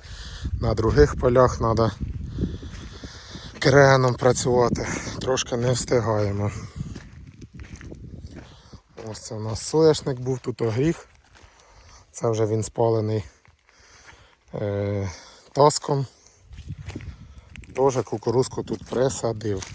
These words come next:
Кукуруза дуже чувствительна до бур'яна. Там, де є хоч трохи бур'яна, то кукурузи нормальної там не буде. Так що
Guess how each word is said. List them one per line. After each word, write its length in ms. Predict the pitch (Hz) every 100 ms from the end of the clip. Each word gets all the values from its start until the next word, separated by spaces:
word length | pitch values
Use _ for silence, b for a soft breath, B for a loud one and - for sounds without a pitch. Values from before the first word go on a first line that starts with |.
| -
Кукуруза 520 | - 104 - 151 131
дуже 360 | 113 127 117 98
чувствительна 640 | 110 - 117 110 113 110
до 120 | 104
бур'яна. 520 | 104 117 120 131 160 151
Там, 260 | 131 127
де 160 | 117 113 B B B B B B B B B
є 220 | 113 127
хоч 240 | - - 113
трохи 320 | - 131 -
бур'яна, 540 | 113 127 131 143 170 165
то 300 | - 113 113 B B B B B B B B
кукурузи 540 | - 127 139 165 135 117
нормальної 560 | 117 123 135 117 107
там 300 | - 107 107
не 140 | 113 131
буде. 380 | 104 98 98 - b b b b _ _ B B B B B B B
Так 200 | - 110
що 260 | - 117